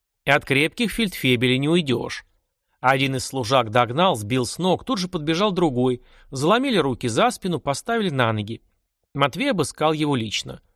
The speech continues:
Оружия нет, в кармане пиджака обнаружил портмоне, но в нём кроме денег ничего, никаких записей. Открыли саквояж. Иванов сразу кричать стал, что саквояж впервые видит, и это провокация.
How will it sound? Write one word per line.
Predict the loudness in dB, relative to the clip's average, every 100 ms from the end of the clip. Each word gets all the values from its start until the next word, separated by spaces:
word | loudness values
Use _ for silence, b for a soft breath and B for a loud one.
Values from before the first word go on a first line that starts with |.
| _ _ _
Оружия | 2 2 4 2
нет, | 2 0 -2
в | -2
кармане | -2 0 0 -2
пиджака | -2 -2 2 2
обнаружил | 2 2 0 -2 -4
портмоне, | -6 -4 0 0 0 -2
но | 0 -2
в | 0
нём | -2
кроме | 0 -2 0
денег | -2 -2 -4 -6
ничего, | -6 -4 0 0
никаких | -2 -4 -4 -2
записей. | -2 -4 -8 -8 -12 -16 _ _ _ _
Открыли | -6 -2 -2 -2
саквояж. | -4 -4 -2 -2 -4 -8 -10 _ _ _ _ _
Иванов | 0 2 2 0
сразу | -2 0 0 -2
кричать | -4 -2 0 -2
стал, | -2 -4 -4
что | -4
саквояж | -10 -4 0 2 0 -2
впервые | 0 2 2 2
видит, | 0 -2 -2
и | -2
это | -4
провокация. | -2 2 2 0 -6 -8 -10 -12